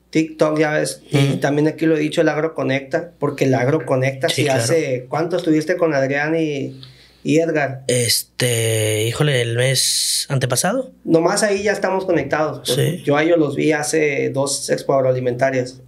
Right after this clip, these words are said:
Speaker 1: Y,
Speaker 2: Ujú.
Speaker 1: ah, y a, y Adrián este año en la expo agro Sinaloa, aquí en,
Speaker 2: Ajá.
Speaker 1: aquí en Culiacán, de hecho.
Speaker 2: Ok, ok.
Speaker 1: Te digo, el agro conecta.
Speaker 2: Sí.
Speaker 1: Si tú te fijas a alguien, este, en las redes sociales, no lo conoces, pero tienes a tres en común. Ingenieros
Speaker 2: Ujú.
Speaker 1: de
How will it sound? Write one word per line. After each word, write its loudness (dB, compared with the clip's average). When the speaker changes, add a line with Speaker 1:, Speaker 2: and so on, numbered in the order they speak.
Speaker 1:
Y, 0
Speaker 2:
Ujú. 4
Speaker 1:
ah, 0
y 2
a, -2
y 2
Adrián 0
este 0
año -2
en -4
la -2
expo -2
agro 0
Sinaloa, -2
aquí -4
en, 0
Speaker 2:
Ajá. 2
Speaker 1:
aquí 0
en -2
Culiacán, 0
de -2
hecho. 0
Speaker 2:
Ok, 2
ok. -2
Speaker 1:
Te 0
digo, 4
el 4
agro 0
conecta. -4
Speaker 2:
Sí. -2
Speaker 1:
Si 2
tú 2
te 2
fijas 0
a 2
alguien, 0
este, -4
en 2
las 0
redes 2
sociales, -2
no 4
lo 0
conoces, 2
pero 2
tienes 0
a 0
tres -2
en 2
común. -4
Ingenieros 2
Speaker 2:
Ujú. -2
Speaker 1:
de 0